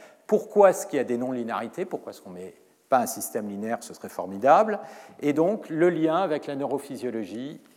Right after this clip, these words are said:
l'image et l'audio. Donc, ça, c'est différents thèmes du cours. J'ai commencé par là. Les problèmes de régularité, l'expression à travers ces notions de séparation, de symétrie. Euh,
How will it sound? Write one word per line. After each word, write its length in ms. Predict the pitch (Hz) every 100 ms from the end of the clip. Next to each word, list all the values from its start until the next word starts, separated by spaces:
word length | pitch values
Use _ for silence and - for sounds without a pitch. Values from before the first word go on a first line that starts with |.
| -
l'image 600 | 117 120 117 123 151 - -
et 80 | 131
l'audio. 260 | 101 - - - _ _ _ _ _ _ _ _ _ _ _
Donc, 380 | 143 190 170 -
ça, 200 | - 233
c'est 200 | 233 214
différents 420 | 160 180 185 139
thèmes 300 | - - 113 202 - _ -
du 100 | 120
cours. 500 | - 127 143 285 - - _ _ -
J'ai 80 |
commencé 360 | - 113 104 117
par 180 | - 107
là. 320 | 123 156 202
Les 140 | 202
problèmes 420 | - 165 156 151 127
de 140 | 131
régularité, 1040 | 139 139 165 170 151 127 127 135 147 226 - - -
l'expression 560 | 131 - 147 - 147
à 40 | 143
travers 300 | - 117 110
ces 140 | -
notions 260 | 113 107 123
de 60 |
séparation, 720 | - - 139 127 120 - 131 160
de 80 |
symétrie. 640 | - - 131 113 - 110 160 - - - - _ -
Euh, 220 | 135 131